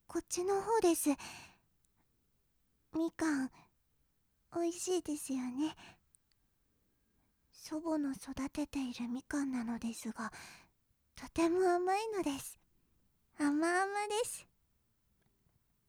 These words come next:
私は、大好きです。それでは、みかん、取ってきますね。明日、味の感想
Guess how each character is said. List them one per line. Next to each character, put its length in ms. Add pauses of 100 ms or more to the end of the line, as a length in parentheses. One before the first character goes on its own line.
(160)
私 540
は、 260 (1120)
大 120 (280)
好 80
き 160
で 120
す。 260 (3000)
そ 220
れ 180
で 140
は、 240 (840)
み 160
か 280
ん、 60 (580)
取 120
っ 40
て 140
き 160
ま 200
す 160
ね。 240 (1700)
明 80
日、 360 (920)
味 320
の 180
感 340
想 300